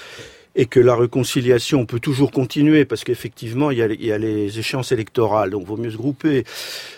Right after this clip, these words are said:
Mais je pense que cette fois-ci, euh, d'abord, c'est pas encore éclairci du point de vue idéologique, parce que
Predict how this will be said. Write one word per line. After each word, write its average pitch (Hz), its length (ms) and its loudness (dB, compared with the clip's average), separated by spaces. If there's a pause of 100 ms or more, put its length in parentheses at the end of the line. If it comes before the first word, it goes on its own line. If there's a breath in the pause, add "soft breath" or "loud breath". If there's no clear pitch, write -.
(100)
Mais 127 300 4
je 135 120 4
pense 165 220 0
que 147 80 2
cette - 240 0
fois-ci, 180 600 2
euh, 120 320 4
d'abord, 110 380 -2
c'est - 160 -12
pas 147 100 -8
encore 120 300 -2
éclairci 147 540 -4
du 123 100 -10
point 107 160 -8
de 101 80 -4
vue 101 120 -8
idéologique, 120 680 -6
parce - 180 -10
que 110 200 -2